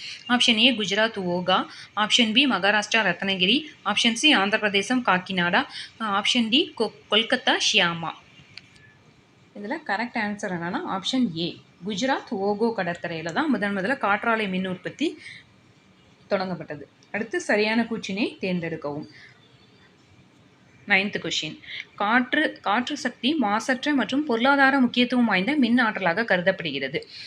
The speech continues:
கன்னியாகுமரி மாவட்டத்தில் உள்ள முப்பந்தல் பெருங்குடி பகுதி உலகிலேயே அதிக காற்றாலைகளை கொண்ட பெரிய காற்றாலை பண்ணையாகும். பருத்தி இலையிலிருந்து விதைகளை பிரித்தெடுக்கும் முறைக்கு ஜின்னிங் என்று பெயர்.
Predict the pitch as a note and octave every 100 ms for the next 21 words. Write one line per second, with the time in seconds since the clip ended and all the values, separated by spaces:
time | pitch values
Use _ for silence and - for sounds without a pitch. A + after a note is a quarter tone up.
0 | - A#3+ A#3+ D#4+ D#4+ C#4+ C4 A3 A3 G#3
1 | A3 F#3+ G3 G#3+ G#3 - C#4 C4+ C4+ B3
2 | G3+ A#3+ B3 B3+ B3 F#3 F3+ G3 C4+ -
3 | - - B3 C4+ C#4 C4 C#4 G#3+ G3 A#3+
4 | D4 D4+ G3+ G#3 A#3+ A#3+ B3 A#3 A#3+ A#3
5 | F3+ A#3+ - A3+ G#3+ B3+ D4 G3+ F#3+ G3
6 | G3 A#3 F3 E3+ E3 D#3+ F3 - - -
7 | _ A#3 A#3 C4+ E4+ D4 A3 A#3 C4 A#3
8 | G3 G#3+ G3+ G3+ B3+ C#4 C4 C4 D4 A3+
9 | A#3 C4 A#3 A#3 B3 G#3 F#3+ F#3+ - F4
10 | F#3 G3 G#3 A3+ G3+ F3+ B3 - D#3+ D3+
11 | D3